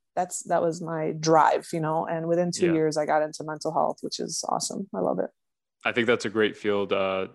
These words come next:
Speaker 2: to kind of pursue, uh, like, that avenue, uh, with mental
Speaker 1: Mm-hmm.
Speaker 2: health. It's never been more relevant and talked about, uh, especially now with the <laughs> pandemic.
Speaker 1: Yeah.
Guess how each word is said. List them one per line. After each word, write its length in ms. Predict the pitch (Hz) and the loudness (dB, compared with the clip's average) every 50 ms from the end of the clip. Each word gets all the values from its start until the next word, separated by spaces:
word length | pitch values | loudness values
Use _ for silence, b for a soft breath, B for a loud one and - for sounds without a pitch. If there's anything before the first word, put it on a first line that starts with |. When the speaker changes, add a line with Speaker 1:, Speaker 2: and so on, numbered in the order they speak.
| - - - | -16 -20 -14
Speaker 2:
to 100 | - 113 95 | -10 -10 -8
kind 140 | 101 98 | -6 -6
of 60 | 95 - | -8 -8
pursue, 460 | - - - - 101 95 98 95 95 | -8 -8 -6 -4 -2 -2 -2 -2 -2
uh, 240 | 95 - - - - | -2 -4 -4 -4 -4
like, 160 | 104 98 90 | -4 -6 -4
that 140 | - 92 92 | -4 -2 0
avenue, 480 | 95 98 98 92 101 92 90 90 90 - _ - | 0 0 -2 -2 -6 -12 -12 -16 -18 -20 _ -8
uh, 220 | - 98 92 92 | -6 -6 -4 -4
with 120 | 92 92 - | -6 -6 -4
mental 200 | - 202 196 202 | -2 0 0 2
Speaker 1:
Mm-hmm. 80 | 180 175 | 2 2
Speaker 2:
health. 180 | 92 92 - | 0 -2 -4
It's 120 | 95 - - | -8 -10 -6
never 180 | 104 98 98 | -4 -2 -2
been 160 | 98 95 95 92 | 0 -2 -2 -4
more 240 | 95 95 95 95 | -4 -6 -6 -6
relevant 640 | 92 92 92 92 92 95 90 95 90 87 - - - - | -4 -2 -2 -2 -2 -4 -4 -6 -8 -10 -12 -18 -18 -16
and 120 | - 92 | -16 -8
talked 280 | - - 92 90 - - | -4 -2 -2 -2 -2 -4
about, 320 | 95 95 90 90 - - | -4 -4 -6 -6 -8 -8
uh, 320 | 50 53 52 52 - 50 - - - - | -8 -6 -6 -6 -8 -10 -14 -16 -18 -18
especially 400 | - - - - 104 95 - 104 92 | -16 -12 -4 -4 -4 -2 -2 -4 -2
now 160 | 95 95 92 | -2 -2 -2
with 100 | 90 - | -2 -4
the 60 | 98 | -8
<laughs> 140 | - - - | -8 -4 -4
pandemic. 460 | 101 98 92 104 101 98 95 92 - _ B B B B B B B B B | -4 -2 0 0 0 0 -2 -6 -8 _ B B B B B B B B B
Speaker 1:
Yeah. 180 | 170 - - | 2 2 2